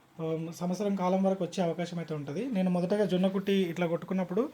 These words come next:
ఇట్లా వస్తుంది, చూపిస్తున్నాను చూడండి. ఈ జొన్న కుట్టి మనకు మొదటగా, మొదటగా, మొదటగా తీసుకున్నప్పుడు ఎలా ఉంటుందంటే చాలా ఫ్రెష్గా ఉండడం వలన తెల్లగా ఉంటుంది. చూపిస్తాను చూడండి. ఇది ఎందుకంటే ఇంకా పచ్చిగా ఉంది, అందుకే జొన్న కుట్టి అనేది ఇట్లా,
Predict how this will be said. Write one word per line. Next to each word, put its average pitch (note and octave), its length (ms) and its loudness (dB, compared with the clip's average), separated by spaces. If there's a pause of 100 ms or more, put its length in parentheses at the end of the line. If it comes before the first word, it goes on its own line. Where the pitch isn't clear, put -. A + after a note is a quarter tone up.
(560)
ఇట్లా F#3 180 0
వస్తుంది, E3+ 380 0
చూపిస్తున్నాను D#3 520 -6
చూడండి. D3+ 320 -4 (280)
ఈ E3 40 -6
జొన్న F3+ 240 2
కుట్టి A#3 360 0 (380)
మనకు F3+ 260 -2
మొదటగా, F#3+ 520 2
మొదటగా, G3 720 6 (320)
మొదటగా G3 260 8
తీసుకున్నప్పుడు G#3+ 540 4
ఎలా F#3+ 140 4
ఉంటుందంటే G3 540 0 (440)
చాలా G3 120 4
ఫ్రెష్గా G3 380 0
ఉండడం G3+ 300 2
వలన G#3+ 400 0 (140)
తెల్లగా G#3+ 320 8
ఉంటుంది. D#3 420 2
చూపిస్తాను F3+ 340 -2
చూడండి. C#3+ 360 -2 (120)
ఇది D#3+ 100 0
ఎందుకంటే G3+ 340 2
ఇంకా G3 140 0
పచ్చిగా G3 380 0
ఉంది, F#3 340 0 (360)
అందుకే G3+ 440 2
జొన్న F3+ 240 0
కుట్టి G3 220 0
అనేది F#3+ 240 2
ఇట్లా, E3+ 280 0